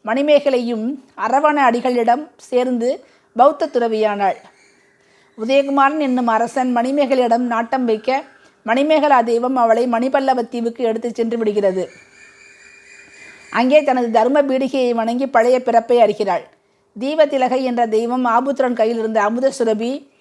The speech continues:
கோமுகி பொய்கையில் கிடைக்கும் என்று கூறுகிறது.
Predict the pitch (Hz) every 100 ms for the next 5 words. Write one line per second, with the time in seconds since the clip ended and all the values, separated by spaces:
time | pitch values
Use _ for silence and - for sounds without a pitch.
0 | _ _ _ 262 277 302 285 277 254 233
1 | 240 247 233 233 226 262 247 233 254 254
2 | 247 240 202 185